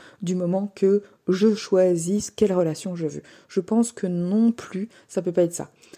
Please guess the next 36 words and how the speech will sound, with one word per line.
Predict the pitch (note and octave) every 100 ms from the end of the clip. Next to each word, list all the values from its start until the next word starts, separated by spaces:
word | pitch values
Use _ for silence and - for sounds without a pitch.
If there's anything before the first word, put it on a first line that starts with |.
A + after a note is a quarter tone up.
| _
Parce | F#3+ F3
que | -
forcément, | F3 A#3 - - G3 F#3 G3+ - _ _ _ -
une | A#3+ B3
relation, | A3 G3 E3+ - F3 F3 - _ _ _ _ -
ça | - G3
f-, | - - - - G3
il |
y | F#3+
a | F3+
deux | F#3 A3
personnes | F3+ - E3+ D#3+
dedans. | D3+ C#3+ - - - _
Et | G#3
que | G3+ G3 F#3+ - _ _ _ _
déjà, | E3+ A3 A3+ G#3 E3+ - _ _ _ _ _ _ D#3+
euh, | D#3+ D#3 - G1+ - _ _ _ _ _ _
que | - G3
ça | G#3+
soit | G#3+ G#3
avec | F#3 F#3+
un, | F#3+ F#3 - _ _ _
avec | F3+ F#3 -
une | G#3+
personne | G#3+ - G3
ou | F3+
avec | E3+ E3+ F3 E3+ E3+
une | F3
autre, | G#3 A3+ - _
c'est | - F#3 E3+
pas | A3
la | F3
même | E3
personne | D#3 D#3 - D#3+
en | C#3+
face. | - G#3